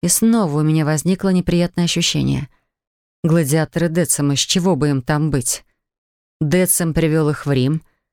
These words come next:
Децим же доставил Цезаря в Сенат против его желания. Децим был одним из наиболее доверенных друзей Цезаря. Это заговор, огромного масштаба заговор. Не выходка озверевших от ненависти Брута и Кассия,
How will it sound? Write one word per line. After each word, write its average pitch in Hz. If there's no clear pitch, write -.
Децим 185
же 160
доставил 160
Цезаря 143
в -
Сенат 135
против -
его 156
желания. 131
Децим 170
был 175
одним 160
из 139
наиболее 160
доверенных 151
друзей 156
Цезаря. 123
Это 156
заговор, 143
огромного 160
масштаба 156
заговор. 147
Не 240
выходка 269
озверевших 151
от 151
ненависти 147
Брута 156
и 147
Кассия, 135